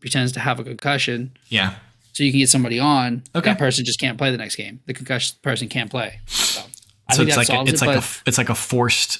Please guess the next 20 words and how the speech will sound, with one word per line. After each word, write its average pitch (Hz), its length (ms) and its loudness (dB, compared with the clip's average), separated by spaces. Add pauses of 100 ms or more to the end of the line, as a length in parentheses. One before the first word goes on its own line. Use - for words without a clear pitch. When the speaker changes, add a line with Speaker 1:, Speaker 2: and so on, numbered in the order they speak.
(140)
Speaker 2:
it's - 140 -4
like 110 120 0
a 104 60 0
forced - 600 -2
rest 104 640 -2
game. 85 340 -4 (680)
Speaker 1:
Correct. 135 360 -2 (280)
Which 127 60 0
Speaker 2:
Interesting. 117 300 2
Speaker 1:
probably 151 300 2
should 143 160 4
happen 139 240 0
anyways 120 380 0
if 120 100 -8
you 127 80 0
have 131 240 -2
a 120 60 -6
concussion. 117 520 -4
Like, 104 320 -10 (400)
Speaker 2:
Yeah. 90 260 0